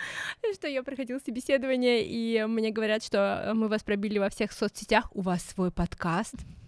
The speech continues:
<laughs> И, и про подкаст я рассказала интереснее, про, чем про свой опыт.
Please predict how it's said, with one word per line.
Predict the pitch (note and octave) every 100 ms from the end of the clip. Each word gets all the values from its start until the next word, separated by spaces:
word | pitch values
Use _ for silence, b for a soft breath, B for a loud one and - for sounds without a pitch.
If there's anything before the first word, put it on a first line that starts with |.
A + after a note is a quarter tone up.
| B B B B
<laughs> | D#4
И, | - - E4 - D4+ - B B -
и | C#4
про | D4+
подкаст | - C#4 D4 E4+
я | C#4+
рассказала | B3+ A#3 A#3 A3+
интереснее, | A3+ A#3 A#3 B3+
про, | - G3
чем | - G#3+
про | G#3
свой | - G#3
опыт. | F#3 -